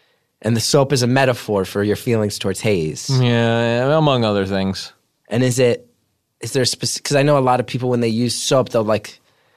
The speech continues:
Speaker 1: like, I tend to buy Dove, and I really look for, is it one kind of soap, or is it all kinds of soap?
Speaker 2: I actually never noticed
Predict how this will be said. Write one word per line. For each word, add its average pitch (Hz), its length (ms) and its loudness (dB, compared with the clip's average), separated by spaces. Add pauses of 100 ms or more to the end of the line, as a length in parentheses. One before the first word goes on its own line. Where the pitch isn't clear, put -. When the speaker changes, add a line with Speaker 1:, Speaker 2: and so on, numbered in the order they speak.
(420)
Speaker 1:
like, 120 120 0
I 135 140 4
tend 135 240 2
to 131 60 2
buy 113 180 2
Dove, 104 800 0
and 104 160 -4
I 104 40 2
really 110 280 4
look 110 180 0
for, 107 280 -2
is 107 280 -2
it 110 120 -4
one 120 280 0
kind 147 260 0
of 170 60 -2
soap, 175 240 0
or 139 60 0
is 127 120 -4
it 120 80 -8
all 120 200 2
kinds 120 280 -4
of 120 60 -12
soap? 170 400 -2 (1600)
Speaker 2:
I 113 140 0
actually 123 380 0
never 104 260 -2
noticed 107 640 -4